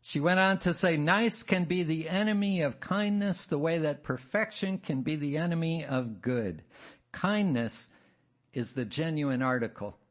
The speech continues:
Kindness has faith in people. It comes from a place of compassion. Nice puts a priority on keeping the peace instead of creating the beloved community.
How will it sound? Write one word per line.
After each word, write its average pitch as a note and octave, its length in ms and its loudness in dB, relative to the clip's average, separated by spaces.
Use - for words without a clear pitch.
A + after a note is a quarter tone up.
Kindness F3 640 2
has C3+ 280 0
faith E3+ 400 -2
in B2 180 0
people. - 580 -8
It - 200 -10
comes E3+ 460 -2
from B2+ 240 -2
a A#2+ 60 0
place D3 460 -4
of B2+ 280 -6
compassion. C3+ 760 -6
Nice F#3+ 480 0
puts - 300 -4
a - 40 -2
priority F3 760 0
on C#3 220 -2
keeping E3+ 480 -6
the C#3+ 100 -4
peace - 640 -8
instead C#3+ 400 -2
of C3 180 -6
creating D3+ 640 -2
the A#2+ 100 -2
beloved B2 520 -2
community. G#2+ 580 -6